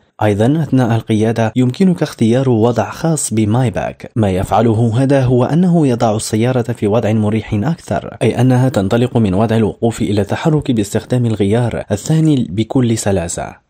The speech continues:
فهي تركز معظم راحتك في الجزء الخلفي أكثر من الجزء الأمامي.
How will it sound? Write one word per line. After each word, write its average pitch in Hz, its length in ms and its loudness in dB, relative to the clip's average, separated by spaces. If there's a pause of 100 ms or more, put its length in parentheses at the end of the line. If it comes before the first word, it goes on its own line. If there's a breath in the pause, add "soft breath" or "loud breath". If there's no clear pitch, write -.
فهي 98 280 2
تركز 107 460 0
معظم 104 420 2
راحتك 104 540 -2
في 160 160 0
الجزء 139 360 0
الخلفي 110 640 -2
أكثر 143 360 0
من 131 140 4
الجزء 110 360 0
الأمامي. 104 680 -2